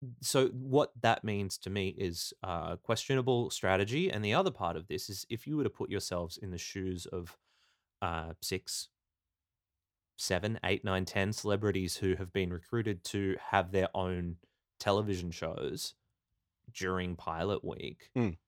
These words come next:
Speaker 1: Imagine being like, "Okay, cool. So, uh, instead of it being pilot week as we know it, as it last ran in two thousand and nineteen, we're instead going to make this an online only experience,"
Speaker 2: Hmm.
Speaker 1: right? Doesn't it feel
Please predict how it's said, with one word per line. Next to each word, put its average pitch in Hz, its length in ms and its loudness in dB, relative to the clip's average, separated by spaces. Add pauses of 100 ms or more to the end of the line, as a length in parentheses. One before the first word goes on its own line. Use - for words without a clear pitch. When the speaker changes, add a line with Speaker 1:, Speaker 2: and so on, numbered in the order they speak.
(320)
Speaker 1:
Imagine 170 360 4
being 160 300 2
like, 110 260 2
"Okay, 120 220 4
cool. 95 260 2
So, 92 440 6 (480)
uh, 95 220 0
instead 104 360 2
of 101 100 2
it 98 120 2
being 92 540 2 (180)
pilot 92 320 4
week 87 200 0
as 90 120 0
we 92 120 -2
know 90 220 4
it, 85 100 0
as 87 160 -2
it 92 100 -2
last 87 260 0
ran 87 120 -2
in 85 100 -2
two 85 140 -10
thousand 85 340 -4
and 85 120 -4
nineteen, 92 680 0 (440)
we're 110 160 4
instead 101 640 2
going 90 300 2
to - 100 -8
make 85 220 -2
this - 200 -4
an 90 100 -2
online 82 480 -2
only 85 540 -4 (140)
experience," 87 720 0
Speaker 2:
Hmm. 135 80 2
Speaker 1:
right? 123 200 6
Doesn't 117 260 4
it 123 160 0
feel 95 500 2